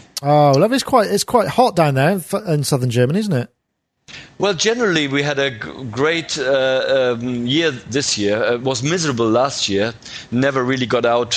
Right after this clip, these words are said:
Speaker 2: uh, to the lakes and swimming or anything. But this year has been splendid ever since April almost.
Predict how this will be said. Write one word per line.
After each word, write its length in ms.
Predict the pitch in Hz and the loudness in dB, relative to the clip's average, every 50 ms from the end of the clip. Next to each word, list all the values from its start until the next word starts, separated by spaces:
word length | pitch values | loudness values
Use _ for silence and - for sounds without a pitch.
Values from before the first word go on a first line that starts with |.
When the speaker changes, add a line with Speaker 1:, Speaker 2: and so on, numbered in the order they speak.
| - - - | -4 -4 -4
Speaker 2:
uh, 520 | 170 127 113 110 110 110 110 - - - 101 - - | -2 0 0 2 2 0 0 0 -2 -4 -6 -6 -6
to 140 | - 113 | -4 -2
the 100 | 107 107 110 | 0 2 2
lakes 460 | 107 107 107 113 113 107 95 - - | 2 2 2 2 0 -2 -4 -6 -6
and 120 | 98 95 | -4 -4
swimming 380 | 92 - - 117 120 123 120 110 | -4 -4 -2 -2 -2 0 0 0
or 160 | 104 101 101 | 0 0 0
anything. 460 | 101 110 113 101 - - 107 101 95 95 - - - - - - | 0 0 -2 -4 -2 -4 -4 -4 -4 -6 -10 -10 -10 -10 -4 -4
But 160 | 113 110 101 | -4 -2 0
this 260 | 123 139 135 - - | 0 0 0 -2 0
year 180 | 127 131 123 117 | 2 2 2 0
has 200 | 113 117 107 - | -2 -4 -6 -4
been 240 | - - 117 113 104 | -4 -2 -2 -2 -2
splendid 540 | - - - 123 127 131 131 127 117 113 | -4 -2 0 0 0 2 0 -2 -2 0
ever 420 | - 131 131 117 117 117 113 113 107 | 0 0 0 2 2 2 2 0 0
since 420 | - - - 127 120 117 110 - | -2 -2 -2 -2 -2 -2 -2 0
April 400 | 117 117 120 117 113 107 98 92 | 0 -2 -2 -2 -2 -2 0 0
almost. 560 | 92 90 90 90 90 87 87 - - - - | 0 0 0 -2 -2 -4 -4 -6 -8 -8 -12